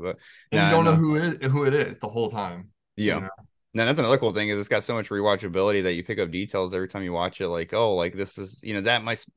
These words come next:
Speaker 1: that must have been where, you know, Childs became the Thing," or, like, you know, or whoever, you know, and, uh,
Speaker 2: Yep.
Speaker 1: stuff like that. But I do wanna say that when I die at my funeral, they better play that ten-minute fight or I'm fucking coming back and haunting
Speaker 2: <laughs>
Speaker 1: whoever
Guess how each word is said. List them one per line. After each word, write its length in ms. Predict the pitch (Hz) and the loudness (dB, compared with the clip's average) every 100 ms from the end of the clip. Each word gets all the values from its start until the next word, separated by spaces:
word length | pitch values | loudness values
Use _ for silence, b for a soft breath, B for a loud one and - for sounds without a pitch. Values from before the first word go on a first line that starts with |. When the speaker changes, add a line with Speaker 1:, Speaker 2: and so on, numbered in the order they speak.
| - | -6
Speaker 1:
that 160 | 131 | -6
must 160 | 131 123 | -6 -4
have 80 | 120 | -4
been 160 | 120 | -2
where, 280 | 117 113 107 | 0 0 0
you 100 | 107 | -2
know, 80 | 107 | -6
Childs 320 | 135 123 120 | -4 -2 -2
became 240 | 117 113 | -6 -6
the 60 | 107 | -8
Thing," 280 | 107 107 104 | -8 -8 -4
or, 140 | 101 | -2
like, 180 | 98 98 - | 0 -2 -6
you 180 | 107 | -4
know, 160 | 120 98 | 0 0
or 140 | 98 | 0
whoever, 420 | 104 107 104 104 98 | 2 2 2 2 -2
you 80 | |
know, 240 | 101 101 101 | -2 -4 -4
and, 140 | 98 | -4
uh, 60 | 98 | 0
Speaker 2:
Yep. 160 | 123 120 b _ - | 0 -2 b _ -10
Speaker 1:
stuff 200 | 117 107 | -6 -2
like 140 | 92 | 0
that. 240 | 95 92 | 2 0
But 240 | 87 95 - | 0 -2 -2
I 80 | 117 | 0
do 100 | 127 | 2
wanna 160 | 127 | 2
say 220 | 123 123 113 | 2 2 2
that 220 | 110 107 | 2 0
when 120 | 120 | 0
I 80 | 123 | 2
die 420 | 113 117 113 104 - | 4 4 4 2 0
at 120 | 117 | -2
my 120 | 110 | 0
funeral, 320 | 110 117 110 107 | -2 -4 0 0
they 80 | |
better 180 | 110 110 | 2 0
play 220 | 104 117 | 0 0
that 140 | 110 85 | 0 0
ten-minute 360 | 113 107 98 | -4 -4 -6
fight 300 | - 107 104 - | -2 2 2 0
or 100 | 95 | -2
I'm 120 | 101 | -2
fucking 380 | 107 104 98 101 | -6 -6 -8 -6
coming 220 | 110 101 | -6 4
back 200 | - 95 | 4 4
and 100 | 104 | 2
haunting 300 | 294 269 - | 4 6 6
Speaker 2:
<laughs> 160 | 285 | 4
Speaker 1:
whoever 400 | 226 214 139 123 | 4 2 0 -2